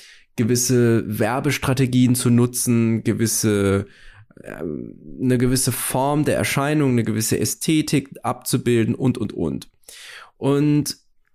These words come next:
das ist die einzige Möglichkeit, sich da zu veröffentlichen für die Allgemeinheit und wie die Allgemeinheit es liest, wie du gerade noch,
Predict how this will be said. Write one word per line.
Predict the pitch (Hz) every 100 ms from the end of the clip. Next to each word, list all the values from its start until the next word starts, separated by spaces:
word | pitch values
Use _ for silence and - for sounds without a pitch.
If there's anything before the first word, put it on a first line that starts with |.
| _ _ _ _ _ -
das | 139 151
ist | 165 -
die | -
einzige | 123 175 180 175
Möglichkeit, | 151 147 175 196 - - 175 220 233 - - _ - - 92 95 - - - 143
sich | 139 143 -
da | - 120
zu | - 131
veröffentlichen | - - 123 - 190 175 185 190 185 180 -
für | - - 175 170 180
die | 143 -
Allgemeinheit | 127 131 135 113 107 123 123 117 -
und | - 113 117
wie | 120 113 -
die | 120
Allgemeinheit | 107 113 110 104 113 113
es | 101 -
liest, | 87 -
wie | -
du | 90
gerade | 92 87 101
noch, | 95 -